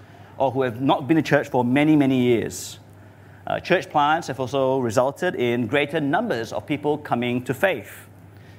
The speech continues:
So in established churches, uh, there's roughly one convert per year for every congregant,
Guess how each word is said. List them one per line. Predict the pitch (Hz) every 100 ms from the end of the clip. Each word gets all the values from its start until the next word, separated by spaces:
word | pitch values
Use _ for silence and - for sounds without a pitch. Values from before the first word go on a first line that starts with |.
| -
So | 139
in | 131
established | - 160 175 -
churches, | 165 160 208 226 - - - - -
uh, | 120
there's | 127 123
roughly | 156 160
one | 135 151 170 185
convert | - 156 147 139 139 -
per | 123
year | 123 131
for | 131
every | - 135 139 139
congregant, | 139 143 165 381 -